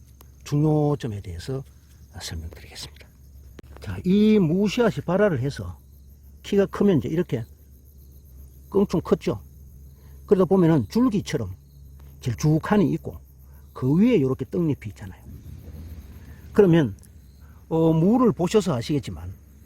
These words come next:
무는 이렇게 줄기가 뚱뚱하고 그 위에 바로 잎이 나죠. 그러니까 여기 길쭉하게 생겨있는 이 부분이 앞으로 뚱뚱해질,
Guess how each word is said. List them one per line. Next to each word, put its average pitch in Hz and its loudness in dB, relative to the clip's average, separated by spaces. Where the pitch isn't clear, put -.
무는 214 6
이렇게 156 2
줄기가 156 0
뚱뚱하고 160 2
그 151 0
위에 233 4
바로 196 0
잎이 196 0
나죠. 113 -4
그러니까 170 2
여기 208 4
길쭉하게 196 2
생겨있는 170 2
이 196 0
부분이 160 0
앞으로 160 0
뚱뚱해질, 175 2